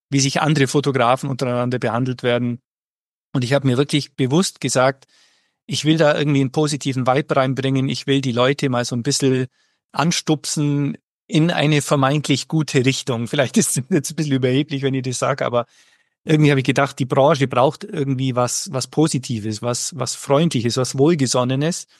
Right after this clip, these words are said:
Nicht mehr dieses Hauen und Stechen oder andere Leute schlecht machen. Nein, wir sind alles ein großes Ganzes und natürlich in der Fotografie genauso.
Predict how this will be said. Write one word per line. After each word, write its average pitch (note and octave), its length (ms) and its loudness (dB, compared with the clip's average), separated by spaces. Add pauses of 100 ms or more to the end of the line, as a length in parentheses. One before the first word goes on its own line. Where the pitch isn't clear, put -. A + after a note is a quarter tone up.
(420)
Nicht D3 180 -2
mehr C3 100 0
dieses B2+ 300 -2
Hauen C#3+ 280 4
und A#2+ 100 -2
Stechen C#3+ 540 -2
oder A#2+ 640 -2
andere C#3 240 0
Leute A#2+ 260 0
schlecht - 340 -4
machen. A#2 320 -2 (460)
Nein, C#3+ 180 2
wir C3 100 4
sind C3+ 200 2
alles D3 320 2
ein D3+ 260 -2
großes C#3+ 420 0
Ganzes C#3+ 640 0
und C3 120 -4
natürlich B2 300 -2
in C3+ 80 -2
der A#2+ 80 -6
Fotografie B2 520 -4
genauso. B2+ 640 -2